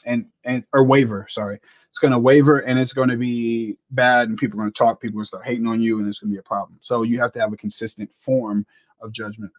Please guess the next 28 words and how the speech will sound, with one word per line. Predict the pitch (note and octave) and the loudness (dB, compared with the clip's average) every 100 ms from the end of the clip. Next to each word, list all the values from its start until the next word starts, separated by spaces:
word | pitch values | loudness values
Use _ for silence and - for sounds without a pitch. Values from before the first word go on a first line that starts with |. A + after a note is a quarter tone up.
| _ _ _ _ _ - | _ _ _ _ _ 0
Um, | A2+ B2 A#2 G#2+ G#2 G2 G#2+ _ _ _ _ _ _ _ _ _ _ _ _ _ _ - | 6 8 8 6 2 0 -6 _ _ _ _ _ _ _ _ _ _ _ _ _ _ -14
teaching. | - A#3 F3+ G#2+ F2+ - _ _ _ _ _ _ _ _ _ _ _ - | 4 4 4 -4 -8 -18 _ _ _ _ _ _ _ _ _ _ _ -10
All | G#2 | -8
right, | F2 F#2+ E2 - - | -6 -8 -8 -12 -14
this, | D2 - - | -14 -12 -10
I'm | G2 | -10
talking | G#2 - _ - - | -10 -18 _ -20 -12
about | |
now. | - - - _ _ _ - - | -10 -10 -14 _ _ _ -8 0
<laughs> | D3 - - - - | 0 0 -20 -20 -6
So | - E3+ | 4 6
there's | D#3 | 8
many | D3+ F#3 | 8 8
different | E3 D#3 C#3+ C3 | 6 6 4 4
things | C#3 B2 | 2 2
you | B2+ | 0
can | A#2 | -2
teach. | G#2+ - B2 - - - | -2 0 0 -2 -14 -10
Um, | A2+ A2+ G#2+ | -2 -2 0
there's | A2 A2 | -4 -6
foundational | - A2+ G#2+ A#2+ A#2+ A#2+ | -4 -4 0 0 0 -2
teachers | A2+ A#2+ A2 A2 A2 | -2 -6 -4 -6 -8
and | - A2 | -8 -8
there's | G#2+ | -6
choreography | - A2+ B2 A2+ G#2 G#2 | -2 0 0 -2 -6 -12
teachers, | A2 G#2 F2+ | -10 -12 -12
right? | G#2 G#2+ G#2+ _ _ _ _ - | -6 -6 -8 _ _ _ _ -2
Um, | A#2+ A2 G#2+ | 0 2 -2